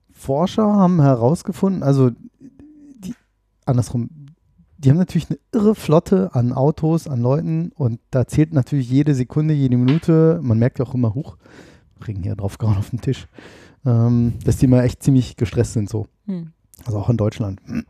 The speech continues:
Speaker 1: <clears throat> Und, ähm, nun haben die ja in, in den U S A sehr viel dieses Kreuz-Dingsbums-Schachbrett-Muster
Speaker 2: Mhm.
Speaker 1: oder wie sagt man so?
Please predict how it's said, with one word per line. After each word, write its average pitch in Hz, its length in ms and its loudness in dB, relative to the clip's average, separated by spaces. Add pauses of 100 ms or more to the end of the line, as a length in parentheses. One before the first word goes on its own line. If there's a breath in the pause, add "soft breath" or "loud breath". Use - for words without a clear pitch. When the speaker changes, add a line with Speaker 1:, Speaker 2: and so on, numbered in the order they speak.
Speaker 1:
<clears throat> 165 300 4 (840)
Und, 127 440 2
ähm, 120 680 0 (800 soft breath)
nun 123 100 -2
haben 139 120 2
die 143 100 2
ja 135 160 4
in, 127 280 0
in 123 160 -4
den 123 140 -2
U 120 60 -2
S 120 120 -2
A 127 120 -2
sehr 123 140 -2
viel 131 140 -2
dieses 113 480 -4 (120)
Kreuz-Dingsbums-Schachbrett-Muster - 2250 -4
Speaker 2:
Mhm. 147 60 4
Speaker 1:
oder 123 140 4
wie 117 40 2
sagt 117 240 -4
man 107 160 0
so? 107 200 -4